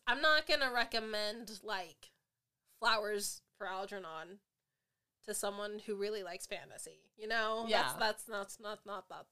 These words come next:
Speaker 1: that's not the vibe.
Speaker 2: Yeah.
Speaker 1: But overall, I notice myself, the people who typically ask me are the, are, are,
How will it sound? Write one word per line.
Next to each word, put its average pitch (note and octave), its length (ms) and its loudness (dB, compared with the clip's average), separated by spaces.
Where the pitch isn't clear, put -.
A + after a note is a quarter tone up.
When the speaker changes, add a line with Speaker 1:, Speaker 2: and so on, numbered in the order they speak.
Speaker 1:
that's F4+ 200 4
not - 160 4
the A3+ 80 -6
vibe. - 280 -12
Speaker 2:
Yeah. G#3+ 260 -2
Speaker 1:
But A3+ 280 0
overall, D4+ 640 8
I A3+ 120 4
notice A#3+ 480 -2
myself, G3+ 840 -2
the A#3+ 80 -10
people E4+ 260 0
who E4 120 -2
typically C#4 360 0
ask A#3+ 260 4
me G#3+ 120 -6
are G3+ 80 -4
the, F#3+ 80 -14
are, F#3+ 280 -2
are, G3+ 220 0